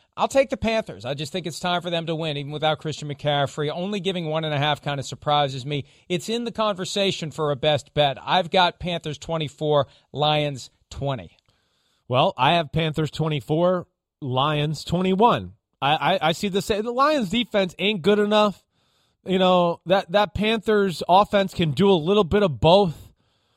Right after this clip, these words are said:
Speaker 2: Uh, I think they're gonna be able to move the ball in that Lions defense, certainly.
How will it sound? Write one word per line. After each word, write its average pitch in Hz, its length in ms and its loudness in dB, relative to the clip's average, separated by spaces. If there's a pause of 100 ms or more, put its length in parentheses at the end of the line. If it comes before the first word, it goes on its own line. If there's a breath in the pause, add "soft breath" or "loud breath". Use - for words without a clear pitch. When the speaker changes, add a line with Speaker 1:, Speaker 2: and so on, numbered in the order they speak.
(200)
Speaker 2:
Uh, 139 180 2
I 175 200 6
think 202 180 -2
they're 196 140 2
gonna 185 320 2
be 160 180 0
able 175 160 2
to 170 80 0
move 175 220 2
the 165 80 2
ball 180 320 4
in 180 60 0
that 180 180 -2
Lions 170 460 2
defense, 170 460 -2
certainly. 185 720 0